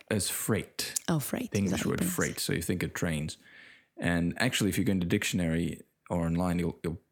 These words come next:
Speaker 1: that's what you'll find, pretty much. Uh, but the, colloquially, people really don't use that,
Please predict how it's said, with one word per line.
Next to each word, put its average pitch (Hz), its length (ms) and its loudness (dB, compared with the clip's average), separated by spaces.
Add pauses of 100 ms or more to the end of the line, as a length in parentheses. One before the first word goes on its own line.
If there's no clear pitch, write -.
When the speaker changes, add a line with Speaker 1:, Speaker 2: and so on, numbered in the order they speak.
Speaker 1:
that's - 180 -2
what 82 100 0
you'll 85 140 0
find, 76 460 -4
pretty 87 160 0
much. - 400 -6 (680)
Uh, 82 200 -2 (160)
but - 340 -2
the, - 60 -8
colloquially, 104 540 2
people - 420 -4 (240)
really 80 220 -2
don't - 200 -4
use 87 220 -4
that, - 220 -6